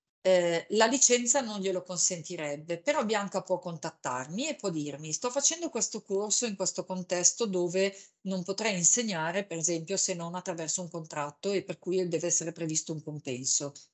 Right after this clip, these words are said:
Eh, oppure: "Sto facendo questo corso per un compenso." Eh, sei disponibile a darmi comunque il permesso di riusare la risorsa? E io posso comunque scegliere di darlo il permesso ad hoc.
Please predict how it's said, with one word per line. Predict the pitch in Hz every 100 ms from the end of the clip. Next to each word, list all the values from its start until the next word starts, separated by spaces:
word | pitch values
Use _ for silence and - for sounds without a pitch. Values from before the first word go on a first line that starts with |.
| _ _ _ _
Eh, | 185 180 170 165 165
oppure: | 233 - 175 160 190 226 - _ _ _ _ _
"Sto | - 220
facendo | 190 - 202 156
questo | 185 349
corso | - 202 -
per | 170 165
un | 175
compenso." | 180 175 165 143 147 - 160 156 _ _ _ _ _
Eh, | 196 185 175 175 175 - _ _ _ _ _ -
sei | - 254 254
disponibile | 262 - 233 247 247 208
a |
darmi | 185 180 190
comunque | 175 185 190 196 - 185 180
il | 185 180
permesso | 190 175 175 -
di | 180 170
riusare | 165 165 165 151
la |
risorsa? | 160 208 175 165 - 233
E | -
io | 302 220
posso | 214 180 -
comunque | 190 208 202
scegliere | 233 196 185 220
di | 220
darlo | 160 180 175 165
il | 156
permesso | 170 156 156 -
ad | 160
hoc. | 151 143 -